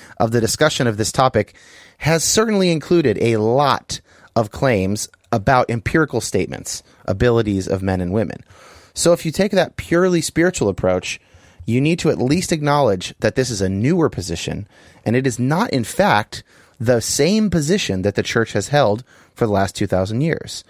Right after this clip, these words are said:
It's a modification of that position. Anyway, I just thought that might be of interest. I learned it last week, thought I would share it. On to today's topic, one of my personal favorites, violence and God, especially in the Old Testament,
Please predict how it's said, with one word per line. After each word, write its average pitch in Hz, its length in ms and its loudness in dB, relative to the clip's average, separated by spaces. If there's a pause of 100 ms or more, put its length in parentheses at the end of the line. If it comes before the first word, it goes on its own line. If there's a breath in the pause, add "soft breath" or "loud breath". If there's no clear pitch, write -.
(260 soft breath)
It's - 140 -6
a 104 40 2
modification 101 800 0
of 87 100 -4
that - 180 -6
position. - 480 -10 (540 loud breath)
Anyway, 139 300 2
I 139 120 4
just 151 140 -4
thought 160 140 2
that 127 100 2
might 123 160 2
be 107 120 0
of 98 80 0
interest. 113 360 -2
I 92 80 0
learned 113 280 0
it - 140 0 (340 soft breath)
last 95 280 0
week, 127 300 0 (320 soft breath)
thought 104 160 4
I 95 60 2
would 131 100 -2
share 165 300 6
it. - 100 -2 (640 loud breath)
On 180 240 2
to 208 160 0
today's 151 360 2
topic, 165 520 2 (320)
one 151 260 2
of 196 100 0
my 185 160 4
personal 185 540 0
favorites, - 680 -2 (400 soft breath)
violence 170 680 2
and 131 220 0
God, 123 440 2
especially 143 640 0
in 113 100 2
the 113 120 -4
Old 113 220 0
Testament, 113 460 -2